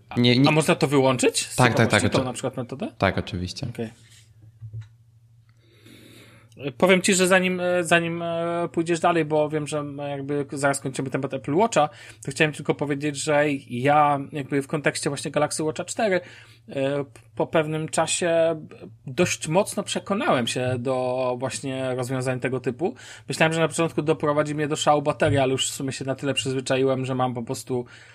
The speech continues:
Speaker 1: wiem, gdzie jest ładowarka, zresztą zawsze mogę go naładować telefonem, podładować poprzez, e, reverse charging. E, natomiast ten, natomiast, e, nie zmienia to faktu, że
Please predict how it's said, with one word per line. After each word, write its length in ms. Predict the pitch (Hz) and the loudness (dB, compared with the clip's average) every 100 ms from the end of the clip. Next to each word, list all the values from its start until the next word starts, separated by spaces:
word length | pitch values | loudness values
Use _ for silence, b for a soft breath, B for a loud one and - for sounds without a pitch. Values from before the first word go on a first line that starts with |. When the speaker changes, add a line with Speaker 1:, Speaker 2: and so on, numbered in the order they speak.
| B B | B B
Speaker 1:
wiem, 220 | 139 165 156 | 2 4 4
gdzie 160 | 147 | 0
jest 140 | 147 143 | 0 2
ładowarka, 480 | 139 135 147 156 147 | 0 4 2 4 0
zresztą 280 | 139 - | 0 -2
zawsze 240 | 139 139 147 | -2 -2 -2
mogę 200 | 135 139 | 0 0
go 120 | 135 | 0
naładować 400 | 135 135 131 131 | 0 0 0 -2
telefonem, 600 | - 135 - 127 123 139 - - - | 0 -2 0 -2 -2 -6 -12 -20 -6
podładować 720 | 131 131 123 117 135 - - b b b b _ | 0 0 0 -2 -4 -6 -16 b b b b _
poprzez, 360 | 127 - 127 147 | -6 -4 -4 -2
e, 220 | 120 131 | -2 0
reverse 380 | 131 131 123 - | 0 0 -2 0
charging. 480 | 127 123 127 170 - b b b b b 120 | 0 0 -4 -6 -10 b b b b b -2
E, 260 | 120 123 | 2 2
natomiast 480 | 127 131 139 139 139 | 0 -2 0 -2 0
ten, 200 | 123 117 | -2 0
natomiast, 720 | 123 123 131 131 123 - - | -4 -2 -4 -4 -4 -8 -8
e, 40 | 120 127 123 123 123 120 | -6 -6 -6 -6 -6 -8
nie 360 | 123 123 123 135 | -8 -8 -4 -4
zmienia 200 | 135 139 | -2 -2
to 100 | 139 | -4
faktu, 340 | 143 151 - 151 | -2 -4 -4 -4
że 300 | 165 160 | 0 -2